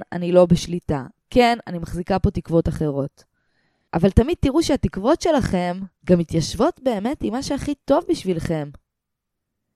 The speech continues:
כי אם אתם יושבים ומחכים שמישהו יבין שאתם שווים,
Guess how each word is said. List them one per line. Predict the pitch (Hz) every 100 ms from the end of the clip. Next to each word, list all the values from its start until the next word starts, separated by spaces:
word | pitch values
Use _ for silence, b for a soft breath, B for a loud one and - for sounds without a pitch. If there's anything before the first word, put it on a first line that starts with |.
| _ _ _ _
כי | -
אם | 311
אתם | 403 320
יושבים | 220 294 311
ומחכים | 302 220 - 285
שמישהו | 233 214 277
יבין | 208 151 196
שאתם | 208 240 175
שווים, | 160 151 151 202 240